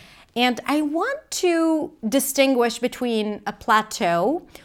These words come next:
where you are doing the work and you're progressing, but you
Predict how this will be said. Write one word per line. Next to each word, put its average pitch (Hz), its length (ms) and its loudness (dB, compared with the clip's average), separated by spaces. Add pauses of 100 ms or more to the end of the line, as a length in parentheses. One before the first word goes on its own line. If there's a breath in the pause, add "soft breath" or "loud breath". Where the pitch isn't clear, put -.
(180 loud breath)
where 220 380 4
you 220 340 -2
are 214 480 2 (180)
doing 311 380 2
the 302 80 2
work 196 460 0
and 214 160 -4
you're 202 420 0 (220)
progressing, 240 680 0
but 214 140 0
you 233 460 -2